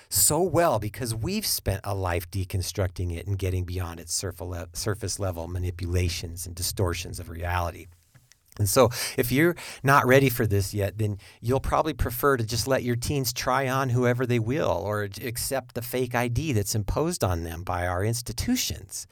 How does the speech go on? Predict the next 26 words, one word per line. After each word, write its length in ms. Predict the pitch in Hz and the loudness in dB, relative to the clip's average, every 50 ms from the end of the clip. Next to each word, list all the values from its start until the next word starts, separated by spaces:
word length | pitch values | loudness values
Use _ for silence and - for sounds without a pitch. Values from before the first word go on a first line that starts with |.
| - - - - - - - - - - - - - _ - | -20 -20 -20 -20 -20 -20 -20 -20 -20 -20 -20 -20 -20 _ -2
Your 200 | 120 147 190 220 | 4 4 4 4
teen 380 | - - - 214 220 202 156 | 6 4 4 6 6 4 4
will 100 | 131 123 | 2 0
develop 440 | 110 107 113 117 131 147 160 147 123 | 0 0 0 2 4 4 4 4 2
a 40 | 110 | 0
sense 340 | - - - 131 147 139 - | 0 0 0 0 0 0 0
of 80 | 104 | -2
self, 400 | 92 - - - 139 135 113 - | 0 0 4 4 6 6 4 2
I 80 | - 95 | 0 -4
promise, 600 | 90 - - 147 156 180 180 135 - - - - | -4 -2 0 2 4 4 4 4 2 0 -4 -6
but 160 | - - 113 113 | -4 -2 -2 -2
it 80 | 107 | 0
will 160 | 110 120 131 | -2 -2 -2
not 340 | 127 123 131 156 185 - - | 0 -2 -2 -4 -4 -6 -8
be 160 | - 170 180 | -6 -6 -4
who 200 | 127 117 - 151 | -4 -2 0 2
they 120 | 131 120 117 | 2 2 0
truly 480 | 117 - - - 208 202 170 131 117 | -2 -2 -4 -2 -2 0 2 4 6
are 280 | 120 131 160 143 101 87 | 6 6 6 6 2 0
hidden 300 | 92 107 139 135 120 113 | 0 -2 -2 0 2 0
in 160 | 104 95 92 | 0 0 -2
God. 440 | 90 - 143 160 143 92 80 76 - _ _ _ - - - - - - - - - - _ | 0 0 0 0 0 -2 -6 -10 -16 _ _ _ -20 -20 -20 -20 -20 -20 -20 -20 -20 -16 _
What 180 | - 147 139 120 | -2 -2 -2 -2
you 220 | 139 139 180 190 | -2 -4 -4 -2
may 180 | 175 156 139 131 | 2 2 2 2
call 420 | 123 - - 131 113 110 104 98 | 0 0 0 2 2 2 2 -2